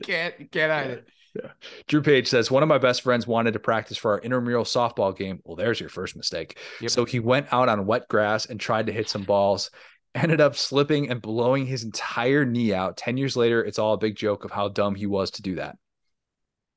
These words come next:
Speaker 2: Yeah, you just don't practice. You just don't practice because your body does not want you doing that on a daily basis. You show up for the games, you pray you don't get hurt. That's it. That's it.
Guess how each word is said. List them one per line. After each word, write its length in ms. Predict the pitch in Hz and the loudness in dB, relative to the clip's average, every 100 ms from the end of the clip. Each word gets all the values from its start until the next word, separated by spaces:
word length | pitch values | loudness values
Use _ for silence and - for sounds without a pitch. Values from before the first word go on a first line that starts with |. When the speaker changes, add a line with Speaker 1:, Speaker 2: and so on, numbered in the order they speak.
| _ _ _ _ _ - | _ _ _ _ _ -2
Speaker 2:
Yeah, 280 | 135 147 - | 0 0 -2
you 100 | - | -4
just 140 | 127 120 | -2 2
don't 120 | 135 | 0
practice. 500 | 117 107 - - - - _ _ _ _ _ - | 2 -2 -4 -8 -8 -10 _ _ _ _ _ -10
You 100 | 123 | -6
just 160 | 123 | -2
don't 160 | 147 117 | 0 0
practice 380 | 110 95 - - | 0 -4 -6 -10
because 280 | 110 127 113 | -2 0 2
your 80 | |
body 480 | 117 120 127 151 160 - - _ _ _ | 2 2 2 0 -2 -6 -20 _ _ _
does 240 | - 131 127 | 0 2 2
not 240 | 135 120 | 2 0
want 280 | 113 120 117 | 0 -2 -2
you 80 | 135 | -6
doing 320 | 113 117 120 | -2 0 2
that 160 | 127 120 | 2 2
on 100 | 107 | 0
a 40 | |
daily 260 | 101 98 92 | 0 -4 -6
basis. 480 | 73 - - - - - - | -8 -8 -8 -10 -14 -16 -8
You 80 | |
show 300 | 104 - 139 | -4 2 2
up 80 | 151 | 2
for 100 | 156 | 2
the 60 | 139 | 0
games, 400 | 120 131 131 123 | 2 2 0 -2
you 80 | 92 | -8
pray 260 | - 123 | -2 0
you 100 | 123 | 2
don't 180 | 117 113 | 0 -2
get 120 | 110 | -6
hurt. 260 | - 87 - _ _ _ _ _ _ _ | -8 -10 -12 _ _ _ _ _ _ _
That's 220 | 120 113 117 | -2 0 0
it. 180 | 92 - _ _ _ _ _ - | -2 -4 _ _ _ _ _ -2
That's 220 | 135 147 | -2 2
it. 220 | 220 160 | 2 2